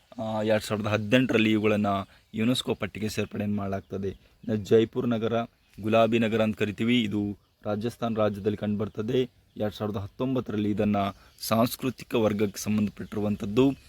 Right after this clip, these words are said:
ಇವುಗಳನ್ನ ಅಂತಂದ್ರೆ ಎರಡ್ ಸಾವಿರದ ಹತ್ತೊಂಬತ್ತರಲ್ಲಿ ಯುನೆಸ್ಕೋ ಪಟ್ಟಿಗೆ ಅಂತಂದ್ರೆ ಸೇರ್ಪಡೆಯನ್ನು ಮಾಡಿರುವಂಥದ್ದು. ಇನ್ನು ಕಾಕತೀಯ ರುದ್ರೇಶ್ವರ, ರುದ್ರೇಶ್ವಾರ್ ರಾಮಪ್ಪ ದೇವಸ್ಥಾನ, ಇದು ತೆಲಂಗಾಣ ರಾಜ್ಯದಲ್ಲಿ ಕಂಡು ಬರ್ತದೆ. ಎರಡ್ ಸಾವಿರದ ಇಪ್ಪತ್ತೊಂದರಲ್ಲಿ ಅಂತಂದ್ರೆ,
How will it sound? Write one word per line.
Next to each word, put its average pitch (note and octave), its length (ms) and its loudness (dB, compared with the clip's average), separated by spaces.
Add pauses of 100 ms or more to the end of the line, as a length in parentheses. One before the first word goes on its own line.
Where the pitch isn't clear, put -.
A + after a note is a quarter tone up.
(320)
ಇವುಗಳನ್ನ A2 360 2
ಅಂತಂದ್ರೆ G#2 580 2 (200)
ಎರಡ್ G#2+ 120 0
ಸಾವಿರದ G#2 240 -4
ಹತ್ತೊಂಬತ್ತರಲ್ಲಿ G#2 880 0
ಯುನೆಸ್ಕೋ A#2 400 0
ಪಟ್ಟಿಗೆ G#2 400 -4
ಅಂತಂದ್ರೆ G#2 260 -2
ಸೇರ್ಪಡೆಯನ್ನು - 600 4
ಮಾಡಿರುವಂಥದ್ದು. F#3+ 580 -4
ಇನ್ನು - 560 -4
ಕಾಕತೀಯ B2+ 640 4
ರುದ್ರೇಶ್ವರ, A#2+ 580 0 (500)
ರುದ್ರೇಶ್ವಾರ್ A2+ 1300 4 (420)
ರಾಮಪ್ಪ A#2 500 2
ದೇವಸ್ಥಾನ, A2+ 640 2 (560)
ಇದು A2 240 -2
ತೆಲಂಗಾಣ B2+ 480 2
ರಾಜ್ಯದಲ್ಲಿ A2 440 0
ಕಂಡು A2+ 200 0
ಬರ್ತದೆ. A#2 680 0 (140)
ಎರಡ್ A2 140 0
ಸಾವಿರದ A2 260 -2
ಇಪ್ಪತ್ತೊಂದರಲ್ಲಿ A2 800 2
ಅಂತಂದ್ರೆ, G#2+ 640 0